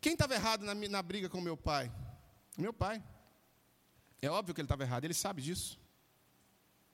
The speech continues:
Quem pediu desculpa pra ele? Eu. Fui eu que procurei. Fui eu que pedi desculpa. Fui eu que realmente busquei reatar o relacionamento.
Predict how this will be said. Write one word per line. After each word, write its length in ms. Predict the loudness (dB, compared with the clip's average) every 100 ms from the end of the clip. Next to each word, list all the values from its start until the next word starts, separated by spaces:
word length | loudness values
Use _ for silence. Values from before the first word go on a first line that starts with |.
| _ _ _ _ _ _ _ _ -20 -20 _
Quem 140 | 2
pediu 220 | 2 0
desculpa 360 | 2 0 0 -4
pra 200 | -2 0
ele? 280 | 0 -2 -6 -12 -20 _
Eu. 280 | 0 0 -2 -8 -18 -20 _ _ _ _ -20 _ _ _ _ _ _ _ _ _ _
Fui 160 | 2 2
eu 60 |
que 80 | 2
procurei. 440 | 0 0 -2 -2 -4 -10 -14 -20 _ -20 -20 -4
Fui 180 | 2 2
eu 80 |
que 60 | 0
pedi 180 | -2 0
desculpa. 480 | 0 -2 -2 0 -2 -4 -10 -20 _ _ _ _ _ _ _ _ _ _
Fui 260 | 2 4
eu 200 | 4 4
que 120 | 2 2
realmente 520 | 4 4 4 2 0
busquei 400 | 0 2 2 2
reatar 440 | 2 0 -2 -2
o 40 | 0
relacionamento. 720 | 0 0 -2 -2 -4 -8 -16